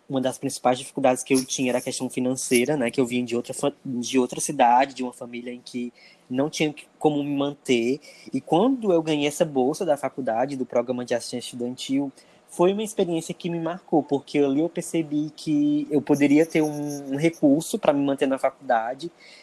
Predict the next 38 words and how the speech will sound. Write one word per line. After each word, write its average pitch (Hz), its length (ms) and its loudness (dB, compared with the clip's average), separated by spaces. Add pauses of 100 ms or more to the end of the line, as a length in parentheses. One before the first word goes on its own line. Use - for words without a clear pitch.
(180)
e 165 120 0
pra 165 140 4
não 165 180 2
desistir, 175 580 -2
porque 143 240 -2
no 151 160 -2
início 160 760 -6
é 139 360 0
a 143 80 0
etapa 143 260 -2
mais 143 220 -2
difícil 170 500 -4
de 127 100 -12
você 131 240 -2
se - 120 -8
manter 135 280 0
na 135 120 0
faculdade. 127 680 -4 (540)
E 147 120 2
depois 147 460 4
disso 170 380 -2
eu 143 80 2
comecei 147 400 -2
a 143 80 2
pesquisar, 151 960 -2 (400)
é, 123 380 -6 (200)
sobre 151 280 -2
os 151 120 0
impactos 170 600 0
que 143 100 0
as 123 120 0
políticas 139 420 -4
de 143 60 2
assistência 135 440 -6
estudantil, 139 680 -2 (320)
elas 135 420 2
des-, 139 280 -6
desempenham, 139 840 0